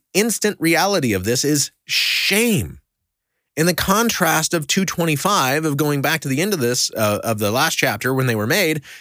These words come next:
they were naked and they were not ashamed. All of a sudden it shifts. And their instant reaction is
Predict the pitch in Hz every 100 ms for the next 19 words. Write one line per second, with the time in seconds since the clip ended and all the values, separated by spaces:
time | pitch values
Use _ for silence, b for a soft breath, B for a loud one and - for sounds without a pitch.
0 | B 135 147 143 151 143 165 190 190 165
1 | 160 147 139 139 147 143 113 - 202 180
2 | 170 165 - 185 180 170 180 170 165 -
3 | - - 247 240 - - - - _ _
4 | _ _ _ _ _ _ _ _ - 165
5 | 185 170 170 - 208 226 - 208 190 202
6 | 208 - 180 160 143